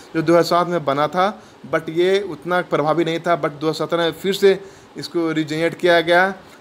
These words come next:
और सब मिलकर बैठे और क्वाड का, अ, निर्माण किया, जो चाइना को शायद retaliate करने के लिए बनाया गया है।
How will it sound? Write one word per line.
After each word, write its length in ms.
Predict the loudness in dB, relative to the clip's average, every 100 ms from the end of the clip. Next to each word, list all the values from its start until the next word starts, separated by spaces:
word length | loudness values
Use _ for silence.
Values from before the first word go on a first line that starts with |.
| -8
और 180 | -2 -2
सब 260 | 0 -2 -2
मिलकर 460 | -6 -4 -6 -6
बैठे 320 | -2 0 2
और 80 | 0
क्वाड 360 | 0 0 0 2
का, 60 | 0
अ, 40 | 0 -6 -8 -4 -2 0 -2 -4
निर्माण 380 | -6 -2 -2 -2
किया, 320 | -4 -4 -4 -6 -16 -20 -12 -10
जो 80 |
चाइना 340 | -2 0 0 0
को 120 | -2
शायद 320 | 2 2 2 -4
retaliate 680 | -4 -4 0 0 2 2 0
करने 260 | -4 -4
के 100 | -6
लिए 100 | -6
बनाया 280 | -6 -8 -8
गया 160 | -10 -12
है। 280 | -16 -20